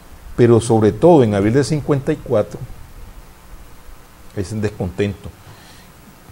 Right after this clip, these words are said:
Que ese exilio del cincuenta y cuatro limpia la Guardia Nacional de,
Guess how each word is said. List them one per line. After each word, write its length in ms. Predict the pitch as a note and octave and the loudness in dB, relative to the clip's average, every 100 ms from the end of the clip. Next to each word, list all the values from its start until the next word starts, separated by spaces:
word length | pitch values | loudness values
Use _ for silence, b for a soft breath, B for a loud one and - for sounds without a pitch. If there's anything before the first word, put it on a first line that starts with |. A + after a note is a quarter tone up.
| - - | -20 0
Que 180 | A#2 D#3 | 6 6
ese 160 | - | 6
exilio 300 | G3+ - F#3+ | 4 6 8
del 80 | F#3+ | 8
cincuenta 320 | F3 D#3+ C3+ | 6 4 4
y 20 | B2 | 4
cuatro 260 | E3 F3+ | 4 6
limpia 320 | D3 F3 E3+ | 6 6 4
la 80 | D#3 | 4
Guardia 400 | D3+ F#3+ D3+ C3 | 6 6 6 2
Nacional 520 | C3 B2 B2+ D#3 E3 | 0 -2 -2 0 0
de, 280 | A2 F#2 D#2+ | 0 -2 -4